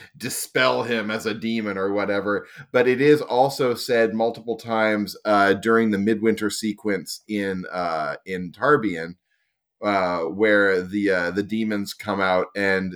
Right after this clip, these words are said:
they have to go away and stop their mischief when people shout, as, uh, Kos-, as Kostrel says, uh,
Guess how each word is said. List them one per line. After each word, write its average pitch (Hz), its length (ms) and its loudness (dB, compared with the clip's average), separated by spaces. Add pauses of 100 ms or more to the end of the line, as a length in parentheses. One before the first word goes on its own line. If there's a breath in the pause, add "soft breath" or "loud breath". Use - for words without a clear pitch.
(100)
they 98 140 2
have 101 240 -2
to 104 80 -10
go 98 160 0
away 98 340 6
and 90 140 -4
stop 98 340 -2
their 92 140 -2
mischief 95 520 -8 (360 soft breath)
when 101 240 -2
people 101 580 0
shout, 104 440 0 (100)
as, 104 500 2 (100)
uh, 90 180 -6
Kos-, 110 380 -6
as 98 160 -6
Kostrel 107 440 -2
says, 98 360 2 (320 soft breath)
uh, 95 200 4